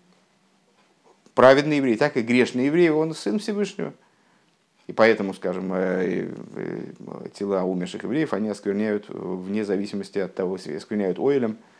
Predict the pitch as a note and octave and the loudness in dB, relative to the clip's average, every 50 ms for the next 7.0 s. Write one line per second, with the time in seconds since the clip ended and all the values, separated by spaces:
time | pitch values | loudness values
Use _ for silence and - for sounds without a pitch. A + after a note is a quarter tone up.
0 | _ _ _ _ _ _ _ - - - F#2 G2+ G2+ F#2 A2 G2+ F#2+ - F#2 F#2+ | _ _ _ _ _ _ _ -14 -8 -8 -4 -4 -4 -2 -2 -4 -4 -4 -4 -4
1 | F2+ E2+ F2+ F2+ - G2+ F#2+ F2+ F#2 F#2+ F#2 F#2+ F#2+ F#2 F#2 F2+ F2 - - _ | -4 -4 -6 -8 -4 -4 -2 -2 -2 -2 -4 -2 -2 0 -2 -2 -4 -6 -14 _
2 | _ _ _ _ _ _ _ - G1+ - A1+ G#1+ - C#2 C#2 - - - - - | _ _ _ _ _ _ _ -14 -12 -10 -8 -6 -4 -4 -4 -4 -4 -4 -4 -6
3 | G#2 G#2+ G#2+ - - - F#2+ - - G#2+ G#2+ A2 A2+ G#2+ G#2+ A2 G#2+ G#2+ A2 - | -6 -6 -8 -8 -8 -8 -8 -4 -2 -2 0 0 2 2 2 4 4 2 2 0
4 | - A2 A2 A#2 B2 B2 A2+ A2 G2+ G2 F#2+ G#2 G2 F2+ - G2 F#2 F#2 F#2 - | -2 -4 0 2 2 4 6 4 4 4 0 -4 -6 -4 -2 -2 -2 -2 0 0
5 | G#2+ A#2 C3+ C3+ B2+ G#2+ - - A#2 A2 G#2+ G#2 A2 G#2 G2+ G2 G2+ - _ _ | 2 2 2 2 0 -2 -2 0 -2 -2 0 0 0 0 0 -2 -6 -14 _ _
6 | _ _ _ _ _ _ _ _ _ _ _ G#2+ A2 A2 A2 F#2+ D#2+ - - | _ _ _ _ _ _ _ _ _ _ _ -2 0 2 2 2 0 -2 -4